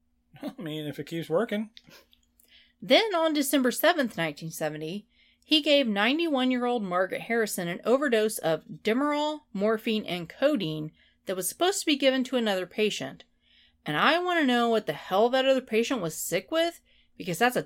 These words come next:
Speaker 2: ton of narcotics to be taking at once. Anyone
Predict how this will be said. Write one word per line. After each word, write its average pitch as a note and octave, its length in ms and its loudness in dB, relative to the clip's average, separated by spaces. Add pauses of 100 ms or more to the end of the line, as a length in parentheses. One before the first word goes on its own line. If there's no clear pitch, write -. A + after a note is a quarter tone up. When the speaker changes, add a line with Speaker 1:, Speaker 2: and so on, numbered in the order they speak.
(100)
Speaker 2:
ton C#4+ 240 2
of D4 100 8
narcotics A#3 580 4
to F3+ 60 -14
be F3+ 80 -8
taking D#3+ 300 -4
at C#3 100 -10
once. - 360 -14 (1040)
Anyone A3+ 560 4